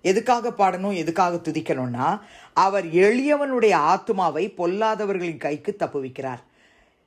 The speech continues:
இது ஒவ்வொரு கர்த்தருடைய பிள்ளையும்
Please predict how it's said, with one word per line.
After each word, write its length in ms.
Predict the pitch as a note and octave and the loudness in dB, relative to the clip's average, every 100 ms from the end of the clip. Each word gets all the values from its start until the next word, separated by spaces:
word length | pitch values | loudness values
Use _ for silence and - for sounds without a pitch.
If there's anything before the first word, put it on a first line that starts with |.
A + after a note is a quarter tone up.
| _ _ _ _ - | _ _ _ _ -6
இது 540 | E3+ F3+ D#3 B2+ D3 | -2 0 0 -2 -6
ஒவ்வொரு 460 | E3 F#3+ A#3+ C#4+ D4+ | 0 0 2 0 0
கர்த்தருடைய 440 | A#3 - A3 A3 | 0 2 4 4
பிள்ளையும் 720 | - G3 F3 F3+ A3 F3 B2 | 2 2 2 2 -2 -6 -12